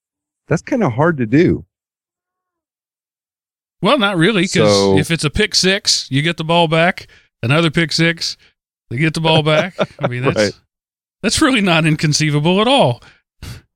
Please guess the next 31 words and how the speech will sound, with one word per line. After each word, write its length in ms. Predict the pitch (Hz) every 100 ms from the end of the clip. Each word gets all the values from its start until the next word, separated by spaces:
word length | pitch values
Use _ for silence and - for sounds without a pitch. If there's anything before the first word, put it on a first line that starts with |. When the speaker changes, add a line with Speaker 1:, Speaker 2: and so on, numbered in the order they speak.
| _ _ _ _ _ -
Speaker 1:
Yeah, 320 | 113 - - 127
well, 140 | 135
I, 300 | 135 120 131
you 200 | 139 139
know, 160 | 139 135
I've 280 | 131 131 120
gotta 360 | 135 139 139
take 260 | - 139 135
him 120 | 139
at 100 | 131
his 140 | 120
word, 420 | 117 127 139 143 117
and, 300 | 107 104 104
uh, 560 | 104 104 101 104 98 -
uh, 200 | 98 95
Jim 300 | 104 131 123
in 60 |
the 60 | 104
chat 240 | 123 110
room 320 | 117 113 107
is 420 | 90 104 101 98 -
saying 340 | - - 110 101
it's 400 | 104 _ _ - -
ugly, 480 | 113 101 98 95 92
uh, 180 | 90
in 160 | 85 95
all 120 | 98
caps. 340 | 87 95 90 -
So, 240 | 92 85 - _ _ _ _ -
uh, 120 | - _ 98 92 _ _ _
I'm, 180 | 90 90